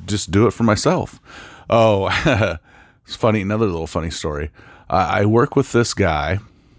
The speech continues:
His, uh, I'm not gonna say his name, but he, uh, he's, um, young. Tw-, he's twenty-two. Um,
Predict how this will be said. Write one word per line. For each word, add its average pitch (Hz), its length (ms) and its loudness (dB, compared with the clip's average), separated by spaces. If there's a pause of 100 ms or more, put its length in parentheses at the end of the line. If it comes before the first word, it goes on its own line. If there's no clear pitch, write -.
(180)
His, 92 240 -2
uh, 90 160 -2
I'm 82 480 -2
not 101 100 2
gonna 98 140 0
say 104 180 2
his 98 140 2
name, 87 320 -2
but 90 400 0 (500)
he, 104 340 2
uh, 71 440 -4 (640)
he's, 90 680 -2
um, 78 720 -2 (100)
young. 101 480 2 (280)
Tw-, - 140 -4
he's 90 220 0
twenty-two. 95 580 2 (680)
Um, 80 600 -4